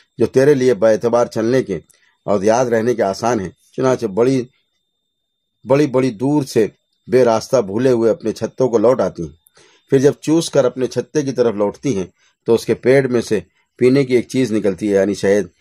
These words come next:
जिसकी रंगतें मुख्तलिफ होती हैं। इसमें लोगों की बहुत सी बीमारियों के लिए शिफा है। इसमें भी उन लोगों के लिए तौहीद की और मुनामिन और मुनइम होने की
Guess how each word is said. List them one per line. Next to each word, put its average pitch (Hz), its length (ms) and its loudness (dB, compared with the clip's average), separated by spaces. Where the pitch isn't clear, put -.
जिसकी 104 260 -2
रंगतें 101 420 0
मुख्तलिफ 131 480 -2
होती 101 220 -6
हैं। 82 140 -8
इसमें 120 260 -2
लोगों 117 260 4
की 120 120 -6
बहुत 110 260 -2
सी 120 120 -4
बीमारियों 107 480 0
के 117 80 -4
लिए 107 200 -2
शिफा 113 340 -2
है। 82 140 -8
इसमें 147 360 2
भी 135 80 -2
उन 120 160 0
लोगों 127 240 2
के 117 120 -6
लिए 117 220 -2
तौहीद 117 340 0
की 113 200 -2
और 107 220 0
मुनामिन 117 420 0
और 120 300 2
मुनइम 131 440 2
होने 127 220 4
की 110 180 -6